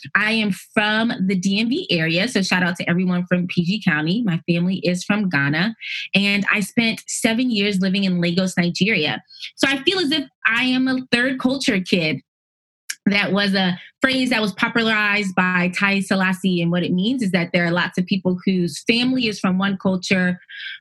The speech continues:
who grew up in another culture, and then find themselves living with another identity in another space. And I bring that up as an introduction because I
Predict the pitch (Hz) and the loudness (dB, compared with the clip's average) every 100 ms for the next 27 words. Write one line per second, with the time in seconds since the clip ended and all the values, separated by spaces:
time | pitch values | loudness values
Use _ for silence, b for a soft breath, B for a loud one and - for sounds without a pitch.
0 | - 240 226 208 185 226 247 240 233 196 | 0 0 0 0 0 0 2 0 0 0
1 | 190 196 190 185 196 180 190 175 180 180 | 2 2 2 0 0 0 0 2 2 0
2 | 190 196 202 190 180 180 170 170 208 214 | 0 0 2 0 0 0 0 0 0 2
3 | 190 175 175 175 175 196 220 175 185 180 | 2 2 0 0 0 2 2 2 2 2
4 | 180 175 185 165 165 165 175 175 180 - | 0 2 0 0 0 0 0 0 -4 -2
5 | 190 165 - 175 175 170 147 226 254 226 | 0 0 -2 0 0 0 -2 0 2 0
6 | 220 - 180 175 - 190 190 180 320 - | 0 0 0 0 -2 -2 0 0 -2 0
7 | 226 214 B B B - 226 208 | -2 -2 B B B 0 2 2